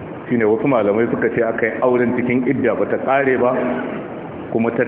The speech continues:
tare aka sadu da ita, suka ce to har abada ta haramta gare ka. Saboda ka yi mummunan taka dokan Allah. Amma babu laifi ka yi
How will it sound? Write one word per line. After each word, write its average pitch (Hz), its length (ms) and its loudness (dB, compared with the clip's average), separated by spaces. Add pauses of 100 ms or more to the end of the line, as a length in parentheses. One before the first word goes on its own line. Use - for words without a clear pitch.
tare 139 320 2
aka 113 360 -2
sadu 104 220 0
da 127 100 0
ita, 123 280 0 (540)
suka 110 180 0
ce 107 160 0
to 101 100 0
har 113 220 -2
abada 98 320 0
ta 98 160 -2
haramta 98 340 -2
gare 92 240 2
ka. 76 180 -4 (1300)
Saboda 107 320 2
ka 123 160 2
yi 139 80 2
mummunan 208 720 4
taka 165 240 2
dokan 104 400 0
Allah. 98 240 0 (2500)
Amma 117 180 2
babu 139 600 4
laifi 123 460 4
ka 113 60 2
yi 117 100 4